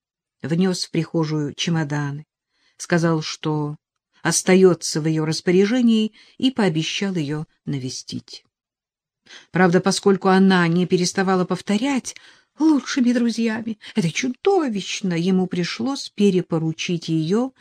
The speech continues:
заботам горничной и, сделав хорошую мину при плохой игре, ретироваться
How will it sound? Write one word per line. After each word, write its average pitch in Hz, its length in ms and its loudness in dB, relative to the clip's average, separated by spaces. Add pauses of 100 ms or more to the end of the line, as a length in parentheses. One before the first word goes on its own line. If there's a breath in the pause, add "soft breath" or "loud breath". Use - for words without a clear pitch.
(140)
заботам 233 520 -2
горничной 170 840 -2 (340 soft breath)
и, 180 120 2
сделав 208 340 2
хорошую 202 680 2
мину 175 360 2
при 160 140 -2
плохой 165 440 -2
игре, 208 360 -2 (380)
ретироваться 160 1000 -4